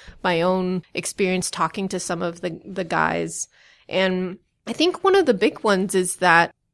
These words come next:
especially when, when a woman, you know,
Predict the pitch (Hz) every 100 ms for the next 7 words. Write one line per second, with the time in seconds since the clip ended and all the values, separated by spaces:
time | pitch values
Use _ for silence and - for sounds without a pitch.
0 | _ 247 240 - 247 - - 269 247 233
1 | 180 202 190 - 196 190 185 175 208 220
2 | 220 214 214 - 202 208 180 170 165 135